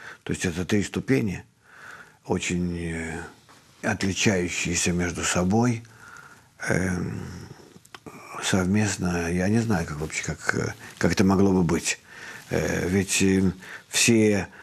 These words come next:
э, предположения в Торе, что «а если бы было так» или «если бы так не было»,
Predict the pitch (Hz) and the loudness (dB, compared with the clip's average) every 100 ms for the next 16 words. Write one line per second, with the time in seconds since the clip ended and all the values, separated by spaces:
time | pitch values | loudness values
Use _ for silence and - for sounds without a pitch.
0 | - - 170 98 92 82 - 101 - 104 | -20 -10 -2 0 0 -2 0 0 2 4
1 | 107 113 107 98 92 - 139 131 98 82 | 4 4 4 2 0 2 4 4 2 -2
2 | - - - - 107 95 104 135 135 107 | -8 -20 -14 -2 0 2 4 4 2 2
3 | 101 101 107 98 110 104 101 95 95 95 | 4 4 4 2 0 0 2 4 4 2
4 | - 92 90 95 120 131 120 95 85 82 | 2 0 2 0 2 2 2 2 0 -4